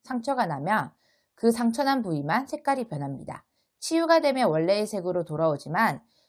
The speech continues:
코 색깔이 회복되지 않고 코가 건조하고 진물이 난다면 간염이 발생한 것이므로 치료가 필요합니다.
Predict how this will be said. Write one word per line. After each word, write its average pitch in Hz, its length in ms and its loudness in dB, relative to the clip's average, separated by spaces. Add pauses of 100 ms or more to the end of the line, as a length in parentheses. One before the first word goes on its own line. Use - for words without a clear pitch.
(120)
코 302 120 -4
색깔이 285 340 2
회복되지 262 560 0
않고 185 560 -2
코가 220 540 4
건조하고 175 800 0
진물이 185 440 -6
난다면 156 640 -4
간염이 220 600 2
발생한 170 420 -6
것이므로 151 680 -4
치료가 294 420 -2
필요합니다. - 560 -12